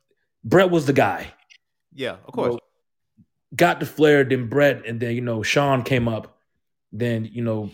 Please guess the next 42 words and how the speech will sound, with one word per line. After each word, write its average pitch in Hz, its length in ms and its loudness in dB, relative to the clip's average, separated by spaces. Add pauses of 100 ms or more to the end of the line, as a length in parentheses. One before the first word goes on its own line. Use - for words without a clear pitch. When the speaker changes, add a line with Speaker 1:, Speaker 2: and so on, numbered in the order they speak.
Speaker 1:
sprinkled - 520 0
in 147 100 0
there, 127 80 0
you 120 160 0
had 110 280 0
Diesel 113 520 -4
and, 95 240 -10 (400)
you 110 80 -6
know, 107 200 -4
Sid 123 300 0
Vicious, 113 540 -2
and, 107 100 -6
you 139 60 -6
know, 131 160 0
you 123 80 2
had 117 140 0
other 113 200 0
guys 110 440 -4
or 110 60 -2
whatever, 104 260 -2
whatever. 104 540 -4 (460)
W 120 220 4
C 110 140 -6
W, 120 480 2 (320)
I'm 113 80 -6
trying 113 200 -2
to 107 60 -4
think 110 220 -6
at 101 80 -4
that 107 160 -2
time, 101 240 -4
what, 95 240 -8
Sting, 117 540 -2 (500)
Hogan, 113 640 2 (420)
who 123 160 4
else? - 320 -4 (240)
Um, 95 360 -8 (640)
D 131 100 -2
D 127 80 2
P. 123 60 0
Speaker 2:
Sting, 131 240 -10
Hogan, 123 680 -14